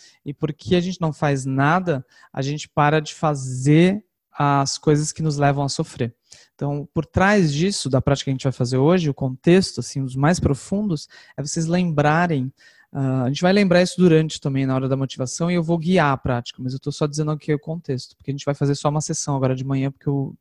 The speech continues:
essa é a primeira sessão, eu precisava falar bastante coisa. Nas próximas manhãs a gente faz duas sessões. Mas o contexto dessa prática é,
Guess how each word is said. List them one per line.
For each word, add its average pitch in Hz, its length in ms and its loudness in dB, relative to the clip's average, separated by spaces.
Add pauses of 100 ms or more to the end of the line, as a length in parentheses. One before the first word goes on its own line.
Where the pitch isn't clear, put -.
essa - 260 -10
é - 20 -8
a - 20 -8
primeira 135 320 -6
sessão, - 260 -8
eu 143 60 -6
precisava 143 340 -4
falar 135 260 0 (100)
bastante - 440 -8
coisa. 113 320 -12 (420)
Nas 131 160 -4
próximas 139 400 -2
manhãs 135 220 0
a - 40 -4
gente 143 120 -8
faz 139 180 0
duas 139 200 0
sessões. - 500 -8 (500)
Mas 143 160 4
o 156 60 4
contexto 175 840 2 (640)
dessa 151 340 2
prática 156 520 2 (100)
é, 135 220 2